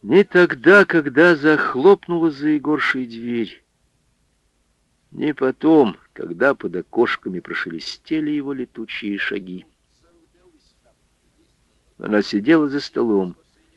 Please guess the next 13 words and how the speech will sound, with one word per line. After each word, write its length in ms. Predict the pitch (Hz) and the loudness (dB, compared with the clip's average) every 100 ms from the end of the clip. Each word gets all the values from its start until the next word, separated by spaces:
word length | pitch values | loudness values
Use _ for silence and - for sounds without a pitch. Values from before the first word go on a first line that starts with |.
| _ _ - | _ _ -16
неподвижно, 960 | 113 120 117 120 135 123 90 90 80 - _ _ _ _ _ _ _ _ _ _ _ | -8 -4 -4 -2 0 0 -4 -8 -10 -12 _ _ _ _ _ _ _ _ _ _ _
белее 840 | - 92 92 104 131 127 107 90 87 | -12 -6 -2 4 6 6 6 2 0
недавно 580 | 87 80 101 92 90 | -4 -2 -2 -2 -4
покрашенной 880 | 82 87 82 101 131 123 - 123 123 | -6 -6 -2 -2 0 0 -2 -4 -8
звёздкой 720 | 107 107 117 110 - - 113 | -8 -4 -2 -4 -8 -12 -12
печи, 680 | 101 - 104 107 - 110 104 _ _ _ _ _ _ _ _ _ _ _ _ _ _ | -12 -8 -4 -4 -8 -12 -16 _ _ _ _ _ _ _ _ _ _ _ _ _ _
и 120 | 143 | -8
глядела 640 | 135 95 82 80 110 110 | -8 -10 -10 -2 0 0
на 120 | 110 98 | -6 -12
лежавшее 720 | 85 80 90 110 - - 113 | -14 -10 -8 -6 -8 -8 -12
перед 360 | - 90 85 | -12 -16 -14
ней 180 | 80 95 | -14 -14
письмо. 640 | 107 90 - 90 87 85 | -14 -16 -16 -14 -14 -14